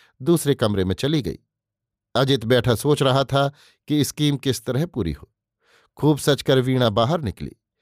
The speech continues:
एक बार जी भरकर अजित देखने लगा। मुस्कुराकर वीणा ने पूछा, "कहीं कोई त्रुटि तो नहीं रही?" उठकर अजित ने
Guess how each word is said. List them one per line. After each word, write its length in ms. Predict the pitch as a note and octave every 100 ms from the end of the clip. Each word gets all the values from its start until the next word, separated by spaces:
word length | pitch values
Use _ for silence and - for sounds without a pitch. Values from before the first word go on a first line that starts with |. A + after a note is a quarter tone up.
| _ _ -
एक 260 | C#3 C#3 A#2
बार 220 | C3 B2+
जी 200 | A2 C#3
भरकर 380 | B2+ C3 C#3 B2+
अजित 420 | - B2 B2+ A2
देखने 360 | G2 D3 E3 D#3
लगा। 360 | F#2 D2+ - _ _ _ _ _ B2
मुस्कुराकर 580 | C#3 - C#3+ C3+ D3 A#2
वीणा 260 | B2+ E3+
ने 100 | F3
पूछा, 320 | C#3 F#2+ - - _ _ _ _ _ _
"कहीं 200 | A2+ D3
कोई 160 | D#3 D3
त्रुटि 360 | C#3 A#2+ A#2+
तो 140 | D#3 F3
नहीं 180 | D3+ G#3
रही?" 260 | D3 E2 _ _ _ _ _ _ _ _ C#3+
उठकर 300 | D3 E3 D3+
अजित 320 | C3 E3 -
ने 160 | A#2